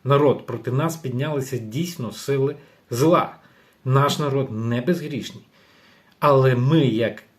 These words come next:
церква, маємо посилити молитви. І тому, е, давайте ще раз звернемося до Об'явлення третього розділу. Тій церкві філадельфійській було дуже важко,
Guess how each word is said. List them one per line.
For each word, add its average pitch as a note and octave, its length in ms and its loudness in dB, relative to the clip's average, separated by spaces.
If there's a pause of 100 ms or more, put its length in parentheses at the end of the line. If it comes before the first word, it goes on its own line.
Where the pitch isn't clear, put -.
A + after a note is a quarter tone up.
церква, D3+ 440 -4
маємо A2+ 300 -4
посилити B2+ 680 -6 (300)
молитви. B2+ 640 0 (840)
І D3+ 340 2 (180)
тому, D#3+ 440 4 (1200)
е, C3 180 0
давайте D3 360 4
ще G3+ 260 0
раз D3 160 2
звернемося C#3+ 640 0
до A#2+ 280 0
Об'явлення B2+ 840 0
третього C3+ 480 2
розділу. E3+ 400 2 (580)
Тій G3 260 4
церкві F#3 480 2
філадельфійській B2+ 960 0
було A#2 300 -4 (180)
дуже B2+ 420 -2 (160)
важко, D3+ 520 0